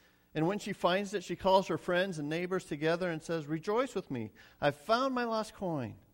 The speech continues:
In the same way, I tell you, there is rejoicing in the presence of the angels of God over one sinner who repents."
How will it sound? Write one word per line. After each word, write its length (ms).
In 100
the 80
same 320
way, 240
I 40
tell 200
you, 160
there 140
is 160
rejoicing 580
in 100
the 80
presence 440
of 120
the 140
angels 400
of 140
God 340
over 220
one 440
sinner 500
who 220
repents." 680